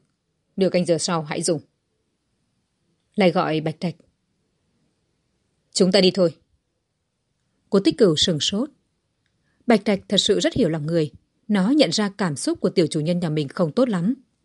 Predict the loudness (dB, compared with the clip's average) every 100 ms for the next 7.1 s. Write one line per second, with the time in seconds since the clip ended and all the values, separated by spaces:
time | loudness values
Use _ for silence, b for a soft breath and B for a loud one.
0 | _ _ _ 4 4 4 0 0 0 0
1 | -2 -4 -6 -6 -6 -4 -2 -2 0 -2
2 | -4 -8 _ _ _ 0 0 0 -2 -4
3 | _ _ _ _ _ _ _ _ _ _
4 | _ _ _ _ 0 2 2 -4 -10 _
5 | _ _ _ _ _ _ _ _ _ _
6 | _ 0 0 2 0 0 -2 -2 -2 -2